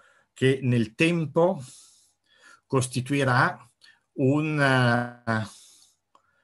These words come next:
punto di riferimento dell'approccio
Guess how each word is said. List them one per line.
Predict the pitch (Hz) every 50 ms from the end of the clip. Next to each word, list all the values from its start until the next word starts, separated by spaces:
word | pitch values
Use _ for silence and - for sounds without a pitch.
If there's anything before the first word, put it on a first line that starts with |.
| _ _
punto | - 190 208 196 196 160
di | 131 135
riferimento | 131 127 127 127 139 127 131 143 170 170 147 120 127 - 98 87 85 101 117 - _ _ _ _ _ _ _ _ _ _ _ _ _
dell'approccio | _ 113 110 113 107 107 104 101 101 95 95 90 90 90 - - _ _ - - - - - 113 127 127 127 127 127 - - 123 113 110 120 - -